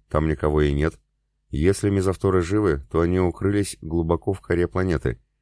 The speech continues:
их естественной среде обитания. Если там их нет, значит, они вымерли». «Нужно проверить и удостовериться.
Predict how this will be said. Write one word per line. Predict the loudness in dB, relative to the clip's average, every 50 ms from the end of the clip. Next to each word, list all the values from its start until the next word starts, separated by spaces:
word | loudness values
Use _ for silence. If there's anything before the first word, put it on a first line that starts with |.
| _ _ _ _
их | -6 -4 -2 -2
естественной | -4 -4 -2 -2 -2 -2 -2 -2 -4 -2 -2 -2
среде | -4 -2 -4 -4 0 0 0
обитания. | 0 0 -2 0 0 0 0 0 -2 -4 -4 -6 -12 _ _ _ _ _ _ _ _ _
Если | -6 0 0 0 0 0 -4 -2
там | 0 0 0 2 0
их | -2 -2 -2
нет, | 0 0 0 -2 -4 _ _ _
значит, | -12 -6 -2 0 0 0 0 -4 -4 -4
они | -2 0 0
вымерли». | 0 0 0 0 0 -2 -2 -4 -6 -8 -12 _ _ _ _ _ _ _ _ _ _ _ _ _ _ _ _ _
«Нужно | -2 0 0 0 0 -2 -2
проверить | 0 0 0 2 2 2 2 0 0 -2
и |
удостовериться. | -2 -2 -2 -2 0 0 0 0 0 -2 -4 -6 -8 -10 -10